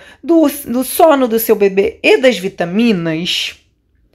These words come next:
No, but we will start his vitamins from today. Não, mas eu vou tomar, mas eu vou começar as vitaminas dele hoje. Ih, meu Deus do céu.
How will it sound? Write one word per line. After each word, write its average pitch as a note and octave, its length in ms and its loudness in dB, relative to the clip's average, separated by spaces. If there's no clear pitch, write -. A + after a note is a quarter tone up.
No, A3+ 300 4
but C4 300 2
we D4 180 0
will C#4+ 160 6
start A3+ 520 2
his A#3+ 300 -4
vitamins G#3 840 -4
from G3+ 380 0
today. - 440 -4
Não, C#4+ 360 4
mas C#4 180 0
eu B3+ 60 -2
vou B3 100 0
tomar, A3 400 -2
mas G3+ 500 -2
eu A#3 60 2
vou A3+ 240 2
começar A3 460 0
as G#3+ 80 0
vitaminas G3 500 -6
dele G3+ 220 0
hoje. E3 260 -6
Ih, D4+ 160 -4
meu G#3 240 0
Deus F3 240 0
do D#3+ 140 -6
céu. D3+ 520 -4